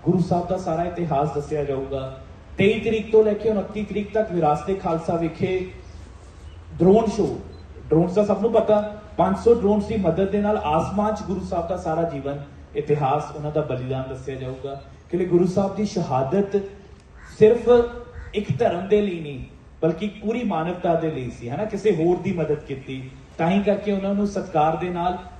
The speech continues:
ਅਦਬ ਦੇ ਨਾਲ ਹਿੰਦੀ ਚਾਦਰ ਆਖਿਆ ਜਾਂਦਾ ਹੈ। ਤਾਂ ਅਸੀਂ ਅੱਜ ਇੱਕ ਆਪਣੇ ਮਹਿਕਮੇ ਵੱਲੋਂ ਇੱਕ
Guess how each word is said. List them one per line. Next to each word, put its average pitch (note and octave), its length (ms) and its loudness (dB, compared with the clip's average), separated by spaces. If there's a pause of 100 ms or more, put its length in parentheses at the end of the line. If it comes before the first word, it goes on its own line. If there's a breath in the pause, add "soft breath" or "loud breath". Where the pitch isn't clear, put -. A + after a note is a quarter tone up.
(160)
ਅਦਬ A#3+ 240 4
ਦੇ A#3+ 100 6
ਨਾਲ G#3 280 0 (100)
ਹਿੰਦੀ E3+ 260 0
ਚਾਦਰ C#3 360 -2
ਆਖਿਆ A2+ 300 -6
ਜਾਂਦਾ G#2 280 -8
ਹੈ। A2+ 160 -8 (320)
ਤਾਂ E3 180 2
ਅਸੀਂ G3+ 280 4
ਅੱਜ F3 160 0
ਇੱਕ G#3 380 4 (320)
ਆਪਣੇ F3 380 2
ਮਹਿਕਮੇ F3 360 0
ਵੱਲੋਂ G3 220 0
ਇੱਕ F#3+ 100 -4